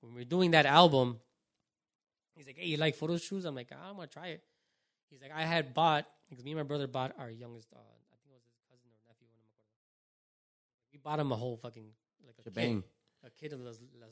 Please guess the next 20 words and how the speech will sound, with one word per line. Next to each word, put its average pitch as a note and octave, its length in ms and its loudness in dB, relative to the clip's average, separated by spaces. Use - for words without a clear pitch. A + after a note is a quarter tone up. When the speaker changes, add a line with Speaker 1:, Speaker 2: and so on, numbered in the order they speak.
Speaker 1:
luces D3 360 -12
y A#2+ 60 -16
todo C3 180 -14
Speaker 2:
Yeah. G2 140 -6
Speaker 1:
eso. B2 280 -16
He's A#2+ 120 -20
like, A#2 140 -20
"I'll B2 220 -20
give C3+ 100 -20
it C3 80 -20
to - 80 -20
you A#2+ 60 -20
for A#2+ 320 -20
X C#3 160 -20
amount." C#3 300 -14
All G3 60 -20
right, A#3 120 -20
fuck G#3+ 200 -20
it, D3+ 120 -20
boom. F3 160 -20